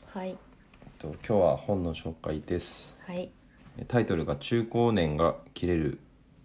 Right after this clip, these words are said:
Speaker 2: わけ。
Speaker 1: うん。
Speaker 2: うん。で、著者が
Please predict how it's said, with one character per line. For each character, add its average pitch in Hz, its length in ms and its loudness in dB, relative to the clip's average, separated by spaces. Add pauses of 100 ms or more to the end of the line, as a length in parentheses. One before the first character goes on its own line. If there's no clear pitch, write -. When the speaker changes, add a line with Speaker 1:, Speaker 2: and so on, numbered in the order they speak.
(180)
Speaker 2:
わ 95 160 4
け。 - 220 -6 (580)
Speaker 1:
う 202 40 -10
ん。 175 80 -12 (440)
Speaker 2:
う - 60 -10
ん。 135 80 -12 (800)
で、 92 420 -2 (140)
著 123 160 -2
者 87 180 2
が 76 340 2